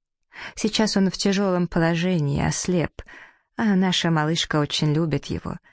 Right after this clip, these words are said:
Если это действительно то, о ком мы думаем, мы сможем предложить ему то, что не купить ни за какие миллионы. Он мог бы поехать с нами, стать нам сыном, братом для Перл.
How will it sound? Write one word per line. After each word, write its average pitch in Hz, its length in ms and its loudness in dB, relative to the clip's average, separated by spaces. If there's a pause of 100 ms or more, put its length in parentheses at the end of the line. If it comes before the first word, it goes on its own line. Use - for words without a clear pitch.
(720)
Если 214 340 2
это 180 160 0
действительно 165 800 0
то, - 140 -2
о 143 200 0
ком 151 300 0
мы 147 100 0
думаем, 147 480 0 (600)
мы 226 120 0
сможем 190 400 2
предложить 165 600 0
ему 160 260 0 (480)
то, 185 160 2
что - 300 0
не 170 140 4
купить - 380 -2
ни 160 140 4
за 156 140 -2
какие 165 400 0
миллионы. 156 680 0 (760)
Он 240 120 2
мог 208 200 2
бы 175 120 2
поехать 170 460 0
с - 120 -6
нами, 175 420 0 (340)
стать - 320 -2
нам 151 160 4
сыном, 156 680 0
братом 165 500 2
для 160 160 2
Перл. 156 380 -2